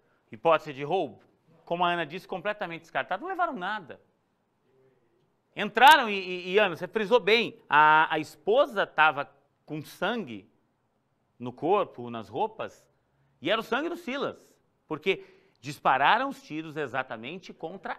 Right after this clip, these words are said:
ele. Foram tiros a queima-roupa contra ele.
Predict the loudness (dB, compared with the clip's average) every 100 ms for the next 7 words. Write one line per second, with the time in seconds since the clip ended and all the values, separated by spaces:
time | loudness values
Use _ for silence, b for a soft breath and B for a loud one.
0 | -10 -6 -6 -8 -12 -20 _ -12 -10 -10
1 | -12 -10 -10 -8 -8 -8 -8 -6 -8 -6
2 | -8 -8 -16 -16 _ _ _ _ _ _
3 | _ _ 2 4 4 0 -2 0 0 0
4 | -2 -14